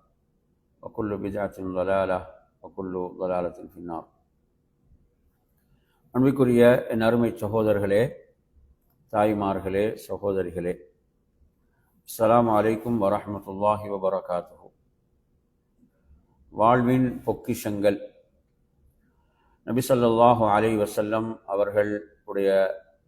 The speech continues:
ஒரு சிறந்த பிரார்த்தனையில் இவ்வாறு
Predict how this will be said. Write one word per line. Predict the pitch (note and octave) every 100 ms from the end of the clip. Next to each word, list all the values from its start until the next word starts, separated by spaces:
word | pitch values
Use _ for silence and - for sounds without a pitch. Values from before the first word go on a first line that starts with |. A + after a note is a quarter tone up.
| _ _ _ _ _
ஒரு | A2+ G#2+
சிறந்த | - A#2 A#2+ A2+
பிரார்த்தனையில் | G#2 G#2 G#2 G#2 G#2 G2+ G2+ A2 E2+ - _ _ _ _ _ _ _ _ _ _ _ _ _ -
இவ்வாறு | A#2 B2 B2+ B2+ B2+ A#2+ A2